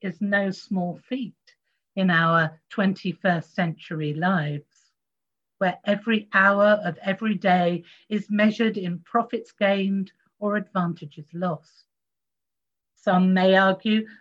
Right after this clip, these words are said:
that it's too difficult to take time off when you have to work twice as hard in order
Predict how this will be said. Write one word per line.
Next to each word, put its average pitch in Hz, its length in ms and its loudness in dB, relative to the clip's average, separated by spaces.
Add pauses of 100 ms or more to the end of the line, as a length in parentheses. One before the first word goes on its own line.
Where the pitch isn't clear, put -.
that 247 100 0
it's 240 180 -8
too 269 240 0
difficult 254 680 -2
to 214 100 -6
take 156 400 -6
time 160 360 -2
off 147 220 -6 (440)
when 185 140 0
you 180 100 0
have 160 240 -4
to 208 100 -2
work 170 420 0
twice 185 400 -2
as 160 80 -20
hard 190 400 0
in 180 140 -4
order 185 340 -2